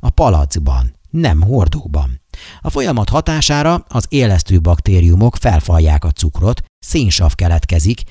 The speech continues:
így természetes módon kerül buborék a palackba. Az érlelés egyébként minimum kilenc hónapig, de akár több évig is tart. Az elhalt élesztőt, úgynevezett seprőt lassan lerázzák az üvegek forgatásával és dőlésszögének emelésével,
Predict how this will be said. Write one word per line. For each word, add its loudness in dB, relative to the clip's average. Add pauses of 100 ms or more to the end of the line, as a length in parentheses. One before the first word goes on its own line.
(160)
így -4
természetes 0
módon 2
kerül 2
buborék 0
a 0
palackba. 0 (600)
Az -2
érlelés 0
egyébként -2
minimum -2
kilenc -2
hónapig, 0
de -4
akár -2
több 0
évig 2
is -2
tart. 0 (180)
Az -6
elhalt -2
élesztőt, -2
úgynevezett -2
seprőt -2
lassan 0
lerázzák 0
az -4
üvegek 0
forgatásával -2
és -2 (220)
dőlésszögének 2
emelésével, 2